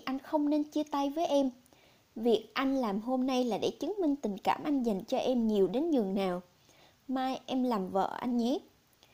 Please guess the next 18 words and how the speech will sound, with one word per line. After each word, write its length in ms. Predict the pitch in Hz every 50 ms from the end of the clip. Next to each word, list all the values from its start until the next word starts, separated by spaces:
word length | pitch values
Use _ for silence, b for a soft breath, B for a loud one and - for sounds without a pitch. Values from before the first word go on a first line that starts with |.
| b b b b b
Cô 120 | 311 302
cười 280 | 302 - 240 220 208 208
khúc 180 | - - 427 427 -
khích 260 | - 494 508 - -
và 80 | - 190
lấy 220 | 202 208 - 359
chiếc 260 | 370 - 466 440 -
nhẫn 220 | 277 - - 254 277
đeo 140 | 285 269
tay 260 | 262 - 277 269 262 254
vào 160 | 262 220 190
mình. 260 | 202 196 196 180 185 - b b b b b b b b
Vừa 140 | 254 240 240
nhảy, 340 | 220 214 226 220 - - 392 - - _ _ b b b b b
anh 200 | b 311 302 294
đứng 140 | 320 370 494 427
bật 160 | 269 233 - 247 254
dậy 160 | 175 - -